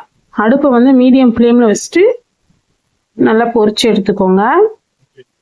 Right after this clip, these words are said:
இப்ப இன்னும் கொஞ்சம் கருவேப்பிலை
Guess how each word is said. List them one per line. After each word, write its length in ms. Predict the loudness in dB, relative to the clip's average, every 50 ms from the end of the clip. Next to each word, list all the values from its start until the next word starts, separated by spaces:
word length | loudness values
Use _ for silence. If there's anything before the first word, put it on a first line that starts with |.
| _ _ _ _ _ _ _ _ _ _ _ _ _ _ _ _ _ _ _ _ _ _ _ _ _ _ _ _ _ _ _ _ _ _ _ _ _ _ _ _ _ _ _ _ _ _ _ _ _ _ _ _ _ _ _ _ _ _ _ _ _ _ _ _ _ _ _ _ _ _ _
இப்ப 220 | _ -2 0 0
இன்னும் 200 | 0 0 2 2
கொஞ்சம் 220 | 0 0 0 -2 -2
கருவேப்பிலை 440 | -2 0 0 0 0 0 -2 -2